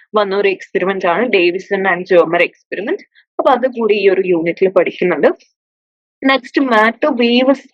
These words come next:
എന്ന് പറഞ്ഞാൽ എന്താണ്? അതായത്, ആ, നമ്മളിപ്പോ ഒരു മാറ്ററിന് വേവ് ഉണ്ടെന്ന് പറഞ്ഞു. അപ്പൊ ആ മാറ്റർ വേവ് എന്ന് ഉദ്ദേശിക്കുന്നത് ഒരു മാറ്റർ മൂവിങ്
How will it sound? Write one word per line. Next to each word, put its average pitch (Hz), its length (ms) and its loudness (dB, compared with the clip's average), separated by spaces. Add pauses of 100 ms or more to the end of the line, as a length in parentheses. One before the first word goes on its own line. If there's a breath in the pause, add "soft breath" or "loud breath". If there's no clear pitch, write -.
എന്ന് 208 220 2
പറഞ്ഞാൽ 196 400 2
എന്താണ്? 170 460 -2 (800)
അതായത്, 233 560 2
ആ, 214 100 4
നമ്മളിപ്പോ 208 460 2
ഒരു 220 60 4
മാറ്ററിന് 208 580 -2
വേവ് 196 380 4
ഉണ്ടെന്ന് 170 380 0
പറഞ്ഞു. 165 280 -2 (460)
അപ്പൊ 330 160 0
ആ 302 60 4
മാറ്റർ 269 500 2
വേവ് 254 400 0
എന്ന് 233 120 0
ഉദ്ദേശിക്കുന്നത് 202 680 0
ഒരു 196 100 4
മാറ്റർ 190 540 -2
മൂവിങ് 202 440 2